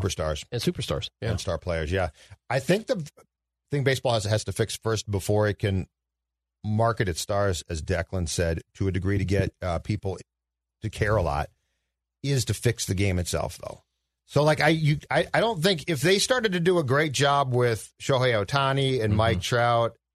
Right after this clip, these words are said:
Speaker 1: Anderson, Tatis, who is phenomenal, um, but they don't change the game, and it still is, you know,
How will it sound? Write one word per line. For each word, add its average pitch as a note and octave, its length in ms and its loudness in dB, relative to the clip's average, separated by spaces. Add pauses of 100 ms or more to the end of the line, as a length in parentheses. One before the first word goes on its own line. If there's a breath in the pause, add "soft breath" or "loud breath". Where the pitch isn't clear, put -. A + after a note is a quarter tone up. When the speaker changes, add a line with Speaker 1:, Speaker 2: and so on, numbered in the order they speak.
(320)
Speaker 1:
Anderson, A#2 1200 2 (280)
Tatis, A#2 540 -2
who A2+ 160 -2
is F#2+ 140 -2
phenomenal, F#2+ 640 -4 (460 soft breath)
um, A#2 420 2 (360)
but C#3+ 120 -2
they C3+ 60 4
don't D3 180 2
change C3 320 0
the A2 100 2
game, F#2 500 0
and A#2 140 -2
it G#2 80 -2
still A#2 340 -2
is, G#2+ 440 0
you G#2 140 -2
know, E2 260 -2